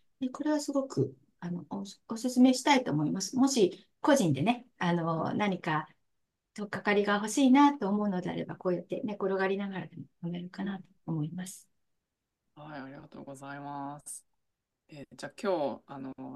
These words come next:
Speaker 2: いろいろお話を伺ったんですけども、今日のお話を伺って、何かこう、エスエヌエスとかでフォローできる感じですか？普通、普通にその。
Speaker 1: あ、別にどうぞ。あの、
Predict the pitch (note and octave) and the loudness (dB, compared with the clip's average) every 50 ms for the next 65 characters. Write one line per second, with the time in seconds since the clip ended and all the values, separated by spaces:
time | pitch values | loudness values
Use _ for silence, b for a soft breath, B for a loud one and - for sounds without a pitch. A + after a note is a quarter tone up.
0 | - - D#3+ D3+ D#3 D#3 D3 D3 D3+ D#3+ D#3+ D#3 D#3+ - - D#3 D3 - D3+ D#3 | -16 -14 -10 -10 -8 -6 -6 -8 -8 -8 -10 -8 -8 -8 -10 -10 -10 -10 -12 -12
1 | D3 - C#3+ C3+ A#2+ A#2+ - - B2+ A#2+ C3 C3 C3 C3 B2+ B3 B3 - - _ | -12 -10 -10 -10 -10 -12 -12 -14 -14 -12 -10 -10 -8 -8 -10 -10 -12 -16 -20 _
2 | _ _ _ _ _ _ _ - C#4 B3 G3+ E3+ D3+ D3 C#3 C#3+ D3+ - - - | _ _ _ _ _ _ _ -4 -2 -2 -2 -2 -4 -4 -6 -6 -8 -10 -10 -8
3 | C#3+ C#3+ C#3 - C#3+ - D3+ D3+ - _ _ - D3 D3 C#3 C3 A#2+ A2+ - - | -8 -6 -6 -6 -6 -6 -8 -8 -10 _ _ -10 -6 -4 -4 -4 -6 -8 -12 -18
4 | _ _ _ _ _ _ _ _ _ _ - G3 F#3+ F3 D#3 D3 C3+ - C3+ C3+ | _ _ _ _ _ _ _ _ _ _ -8 -6 -6 -6 -6 -8 -8 -6 -6 -8
5 | C3 - A#2 - - - _ _ _ _ _ _ _ _ _ - A#3 A3+ - F#4 | -6 -8 -10 -12 -14 -16 _ _ _ _ _ _ _ _ _ -4 -4 -2 -2 -2
6 | G4 F#4+ G4 G4 G4 G4 F#4+ - - - - - E4 - - - E4 D#4 F#3+ D#3 | -2 -2 -2 0 0 -2 -2 -4 -4 -4 -4 -4 -4 -6 -6 -4 -4 -2 -2 -2
7 | C#3+ C#3 B2+ C3 B2 - - - - - A#3+ F#3 D#3 D#3 D3+ C#3+ C#3+ C#3 C3 B2+ | -2 -4 -4 -6 -10 -10 -10 -10 -6 -4 -4 -4 -4 -4 -6 -8 -8 -8 -10 -12
8 | C#3+ - - - D3 C#3+ - - - C#3 C3 A#2+ - - - - - - C#3 C3+ | -14 -14 -14 -16 -16 -16 -16 -16 -12 -12 -12 -12 -12 -16 -20 -14 -10 -10 -8 -8
9 | C3+ C3+ - - C3 - - C4 - E4+ F#4 F#4 - _ _ - F#4 F4+ F#4 F4+ | -8 -10 -12 -10 -10 -10 -10 0 2 2 2 2 0 _ _ 2 4 4 4 2
10 | F#4 F#4 F#4+ F#4+ F#4 F#4 - G3+ F3+ - - - A#3+ B3 B3+ C4 B3+ B3+ B3+ B3+ | 4 6 6 6 6 6 4 2 2 2 0 4 8 10 10 10 10 8 6 4